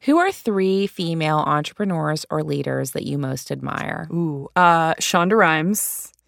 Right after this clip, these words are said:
Speaker 1: Love her.
Speaker 2: Um, Catherine Minshew, the C E O and founder of The Muse.
Speaker 1: Oh, yeah, I've met her. She's very
Speaker 2: And
Speaker 1: sweet.
Speaker 2: she's very
Speaker 1: Yeah,
Speaker 2: smart,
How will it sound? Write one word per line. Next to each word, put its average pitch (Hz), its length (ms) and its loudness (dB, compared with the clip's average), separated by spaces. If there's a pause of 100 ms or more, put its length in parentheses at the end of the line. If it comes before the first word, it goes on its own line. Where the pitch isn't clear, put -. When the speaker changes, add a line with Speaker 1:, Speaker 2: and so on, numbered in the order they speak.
(360)
Speaker 1:
Love 143 180 4
her. 160 280 2
Speaker 2:
Um, 185 80 -2 (100)
Catherine 202 500 2
Minshew, 170 540 0
the 208 80 -4
C 165 300 -4
E 160 40 0
O 160 140 2
and 165 100 -2
founder 160 240 -2
of 160 80 -6
The 180 80 -2
Muse. 165 840 -2
Speaker 1:
Oh, 240 120 2
yeah, 269 180 -2
I've 247 160 -2
met 220 140 -2
her. 196 100 6 (260)
She's 185 80 4
very 170 200 4
Speaker 2:
And 180 80 0
Speaker 1:
sweet. 165 400 -2
Speaker 2:
she's 175 280 0
very 160 520 0
Speaker 1:
Yeah, 170 100 -2
Speaker 2:
smart, 156 380 -2